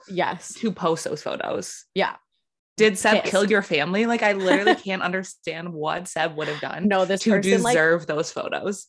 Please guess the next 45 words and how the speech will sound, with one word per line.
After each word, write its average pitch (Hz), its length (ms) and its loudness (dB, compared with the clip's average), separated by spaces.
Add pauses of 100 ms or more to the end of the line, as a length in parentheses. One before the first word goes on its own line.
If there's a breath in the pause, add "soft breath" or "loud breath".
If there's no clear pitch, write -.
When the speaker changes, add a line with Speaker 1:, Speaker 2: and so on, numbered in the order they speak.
(100)
Speaker 1:
loves 170 720 -2
to 175 140 -10
drive, 156 380 -2
like, 139 300 -4 (400)
his, 151 320 -10
like, 139 240 -6 (100)
Hummer 131 640 -8
or 170 100 0
something, 143 560 -4
or, 165 120 0
like, 156 200 -2
just 175 160 -6
hates - 280 -6
the 170 100 -6
environment. 165 580 -2
And 226 100 4
Seb 202 240 2
Speaker 2:
<laughs> - 0 -
Speaker 1:
probably 156 220 -2
got 139 160 -6
mad - 220 -8
at 165 100 -10
him 139 140 -10
and 127 100 -8
was 165 100 -8
like, 156 200 -8
"You're - 120 -16
killing 156 280 -6
the 151 80 -8
environment." 135 520 -6 (340 loud breath)
And 160 120 -2
this 160 140 -8
dude 156 160 -6
was 160 120 -4
like, 165 140 -4
"You 175 80 -2
know 160 60 -2
what? 156 100 -2
I'm 170 140 0
exposing 156 480 -6
your 170 120 -4
bald 151 360 -2
head." 151 360 -8 (760 loud breath)
Speaker 2:
<laughs> - 220 -10
Your 202 480 4